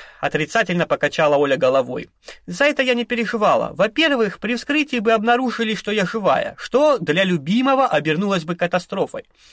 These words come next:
Во-вторых, родители, верующие слишком, не позволили бы копаться во мне. Впрочем, учитывая, где я умерла, то могли бы их разрешения не спрашивать. Ну, Вадик заверил, что все утрясет. Возможно, правда сперва хотел откопать,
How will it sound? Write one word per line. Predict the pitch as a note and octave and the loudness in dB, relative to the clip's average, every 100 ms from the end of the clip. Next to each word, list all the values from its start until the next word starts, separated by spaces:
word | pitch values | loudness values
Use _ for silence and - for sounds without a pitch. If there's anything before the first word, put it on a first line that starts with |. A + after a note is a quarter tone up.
| _ | _
Во-вторых, | - A#3 - C#4 D4+ D4+ - - | -2 -2 2 2 2 -2 -6 -10
родители, | - F#3+ B3+ D4 A3+ G3+ G3 F3+ | -2 0 2 0 -2 -2 -2 0
верующие | F#3 C#4 F3 B2+ D3 C3 | 2 2 0 -2 -4 -6
слишком, | C#3+ D3 - A2+ C#3 | -6 -8 -6 -6 -4
не | A#3+ | -2
позволили | B3+ B3 D#3 D3+ G3+ F#3 F3 | 0 -2 -2 -2 0 0 -2
бы | D#3 D#3+ D3+ - | -2 -2 -4 -4
копаться | - D#3 - D#3+ - D3+ | -4 -2 0 -2 -2 -2
во | D3 | 0
мне. | D3 C#3 B2 A#2+ _ | 0 -4 -6 -10 _
Впрочем, | D#4+ E4+ D#4+ C4+ G#3+ | 0 0 0 -4 -4
учитывая, | G3+ G3 A#3+ G#3+ G#3+ F#3+ | -6 -4 -4 -2 0 2
где | F3+ D3+ G3 | 0 -4 -4
я | G#3+ F3+ E3 - | -2 0 -2 -4
умерла, | - C#3 C3 C3 C3+ E3+ C#4+ - - - - - | -6 -6 -4 -4 0 0 0 -2 -10 -18 -18 -4
то | C4+ | 0
могли | D4 B3+ A3 | 2 2 0
бы | A3+ A#3 | 0 0
их | F#3 | 0
разрешения | E3+ E3+ E3+ E3 E3 | -2 -2 -2 -2 0
не | D#3+ | -2
спрашивать. | D#3+ - B2 - - - - | -4 -2 -2 -2 -10 -12 -12
Ну, | G3+ C#4 C#4 | -4 0 0
Вадик | - D3+ G#3+ G#3 | 0 0 0 -2
заверил, | D3 D3 D#3+ F#3 | -2 -2 -2 -2
что | E3 B2+ | -6 -10
все | A#2 F#3+ | -8 -6
утрясет. | E3+ C3 B2 - C#2+ - _ _ | -4 -6 -8 -6 -8 -8 _ _
Возможно, | - A#3 C#4+ D4+ C#4 B3+ B3 A#3 | -4 -2 2 2 2 0 0 0
правда | C4+ A#3+ D#3 | 0 2 0
сперва | - D3+ G#3 | -4 -2 0
хотел | G#3+ E3 D#3+ | 0 -2 0
откопать, | D#3 - D3+ B2 - | -2 -2 -2 0 -2